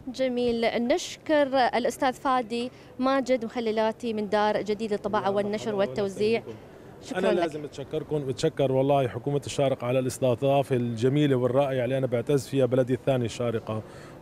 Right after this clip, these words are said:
Speaker 2: ويا ريت يعني نكون عند حسن ظنكم بهذا الإصدار ويلاقي إصدارنا، آه، يعني حسن القارئ يا رب.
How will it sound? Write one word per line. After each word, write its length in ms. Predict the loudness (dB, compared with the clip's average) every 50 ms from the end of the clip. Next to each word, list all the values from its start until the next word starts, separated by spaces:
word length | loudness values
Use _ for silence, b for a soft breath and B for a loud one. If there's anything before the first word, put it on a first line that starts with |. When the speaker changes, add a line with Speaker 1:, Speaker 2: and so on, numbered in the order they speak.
| -10 -4 0
Speaker 2:
ويا 640 | 2 4 4 6 6 4 4 6 6 6 6 6 6
ريت 260 | 4 2 2 0 0
يعني 240 | -2 0 2 0 0
نكون 260 | 0 0 0 2 2
عند 140 | 0 0 -2
حسن 280 | -2 -2 0 0 2
ظنكم 400 | 4 4 4 4 4 2 2 2
بهذا 280 | 2 2 2 2 2 0
الإصدار 460 | 0 -2 -4 0 2 4 4 4 2
ويلاقي 480 | 2 4 4 4 4 2 0 -6 -6 -6
إصدارنا، 680 | -2 0 2 2 2 2 2 0 0 0 -2 -2 -6 B B B B B B B B B -18 -10
آه، 500 | -4 -2 0 2 2 4 2 2 2 2
يعني 300 | 2 2 2 2 2 2
حسن 380 | 2 0 2 2 0 0 0
القارئ 640 | -2 -4 -4 -6 -8 -6 0 2 2 4 4 2 0
يا 140 | -2 -4 -4
رب. 140 | -4 -6